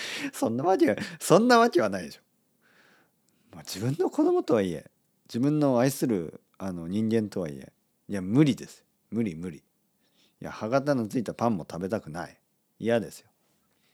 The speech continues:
僕、現代人だから。まあ、別に死ぬわけでもないし、他に食べ物たくさんあるでしょ。そんなの食べたくない。歯型のついたパンなんて。というわけで、捨てます。捨てる。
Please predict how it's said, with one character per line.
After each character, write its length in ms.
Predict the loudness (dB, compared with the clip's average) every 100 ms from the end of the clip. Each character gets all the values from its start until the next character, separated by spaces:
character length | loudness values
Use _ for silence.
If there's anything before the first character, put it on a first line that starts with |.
| _ _ _ -6
僕、 180 | -6
現 280 | 0 2 4
代 180 | 4 2
人 180 | 0 -14
だ 100 | -18
か 100 | -20
ら。 40 | _ _ _ _ _ -20 _ _ _
ま 120 | -8 -6
あ、 40 |
別 220 | -6 -4
に 80 | -2
死 160 | 0 2
ぬ 140 | 4
わ 100 | 4
け 100 | 2
で 80 | -4
も 120 | -6
な 160 | -8 -10
い 80 |
し、 120 | -12 -12
他 220 | -6 -2
に 120 | -2 0
食 120 | 2
べ 80 | 2
物 180 | 2
た 120 | -4 -10
く 100 | -6
さ 100 | -4
ん 40 |
あ 40 | -4
る 140 | -6
で 60 | -14
し 40 |
ょ。 20 | _ _ _ _ _
そ 140 | -8 -6
ん 60 |
な 80 | -4
の 60 | -6
食 120 | -8
べ 60 | -6
た 100 | -8
く 80 | -6
な 180 | -8
い。 100 | -8 -12
歯 200 | -18 -12
型 220 | -12 -10 -10
の 120 | -10
つ 100 | -10
い 40 |
た 100 | -12
パ 160 | -12 -12
ン 80 | -12
な 60 |
ん 40 | -18
て。 140 | _ _ _ -20 -20 -20 -20 -20 -20 _ _
と 100 | 0
い 40 | 2
う 20 |
わ 100 | 2
け 100 | 0
で、 100 | -8 _
捨 80 | 2
て 100 | 4
ま 100 | 4
す。 500 | 2 -8 -12 -16 -20 _
捨 120 | 0
て 100 | 2
る。 220 | 2 -2